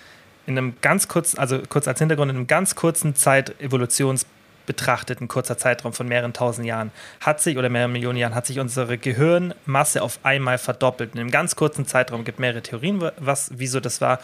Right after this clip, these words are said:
Aber die Haupttheorie ist, dass wir zu dem Zeitpunkt,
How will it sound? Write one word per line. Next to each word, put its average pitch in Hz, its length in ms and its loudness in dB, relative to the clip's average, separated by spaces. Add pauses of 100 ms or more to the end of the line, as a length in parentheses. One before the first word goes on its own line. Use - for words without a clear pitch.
(220)
Aber 127 120 -10
die 110 100 -4
Haupttheorie 147 560 4
ist, - 160 -2
dass - 180 -2
wir 113 160 -4 (300)
zu 123 140 -2
dem 131 180 2
Zeitpunkt, 127 720 0